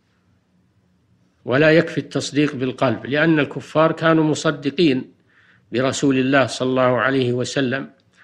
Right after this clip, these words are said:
لكن أبوا أن ينطقوا ويشهدوا أنه رسول الله، فلذلك كفروا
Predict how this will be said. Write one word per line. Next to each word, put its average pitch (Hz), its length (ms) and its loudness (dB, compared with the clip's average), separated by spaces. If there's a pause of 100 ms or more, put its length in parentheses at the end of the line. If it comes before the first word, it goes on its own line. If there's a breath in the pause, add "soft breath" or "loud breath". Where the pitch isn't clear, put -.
(240 soft breath)
لكن 143 420 2
أبوا 143 400 4
أن 127 120 2
ينطقوا 139 560 0
ويشهدوا 127 600 -2
أنه 123 320 -4
رسول 127 380 -4
الله، 127 460 -4 (680)
فلذلك 147 640 2
كفروا 151 580 -2